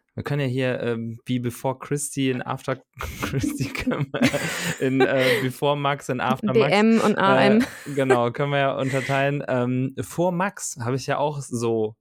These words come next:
Speaker 1: gedatet in der Art, ne? Also ich habe
Speaker 2: Mhm.
Speaker 1: natürlich nicht mit meiner Frau zusammengesucht, ähm, aber
Speaker 2: Ja.
Speaker 1: ich habe ja auch alleine gesucht und ich habe mich auch genauso verhalten wie du. Also ich habe es auch gemacht, dass
Speaker 2: Ja.
Speaker 1: ich, ähm,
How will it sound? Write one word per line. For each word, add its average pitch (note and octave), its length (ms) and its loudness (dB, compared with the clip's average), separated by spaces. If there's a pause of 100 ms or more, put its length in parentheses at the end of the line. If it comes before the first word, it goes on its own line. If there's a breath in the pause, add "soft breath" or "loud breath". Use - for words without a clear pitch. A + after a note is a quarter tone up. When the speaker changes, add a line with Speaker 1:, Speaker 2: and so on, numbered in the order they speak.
Speaker 1:
gedatet G#2+ 560 -2
in G#2+ 80 -6
der G#2 160 -2
Art, F#2 260 -4
ne? B2+ 160 -2
Also B2+ 220 -2
ich A#2 80 -6
habe G#3+ 100 4
Speaker 2:
Mhm. G#3+ 40 6
Speaker 1:
natürlich G#3+ 340 2
nicht C#3 160 -4
mit C3 100 -6
meiner A#2 240 -4
Frau A#2 140 -6
zusammengesucht, D#3+ 760 -2 (640 loud breath)
ähm, C3 360 0
aber B2 220 -2
Speaker 2:
Ja. - 20 2
Speaker 1:
ich G#3 140 2
habe D#3 160 -4
ja C#3+ 140 -2
auch C#3+ 140 -2
alleine D3+ 300 -2
gesucht C#3+ 240 -2
und D3+ 60 -2
ich C#3 100 -4
habe E3+ 160 -2
mich D3 160 -4
auch - 180 -8
genauso A2 380 -2
verhalten G2+ 340 -6
wie G2 100 -4
du. G2 260 -8
Also A#2+ 180 -4
ich C#3+ 100 -4
habe E3+ 200 -6
es - 180 -16
auch - 260 -4
gemacht, A2+ 400 -2
dass A2+ 140 2
Speaker 2:
Ja. A2+ 40 -2
Speaker 1:
ich, - 220 -6
ähm, A2+ 400 -2